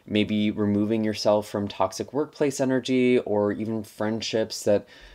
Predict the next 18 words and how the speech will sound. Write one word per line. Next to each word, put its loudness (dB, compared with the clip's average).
you 2
know, 4
maybe -2
there's 0
a -16
little -2
bit -4
too -10
much -8
gossip. 0
I'm -4
just -8
kind -4
of -4
getting -2
that 0
energy, -6
actually, -2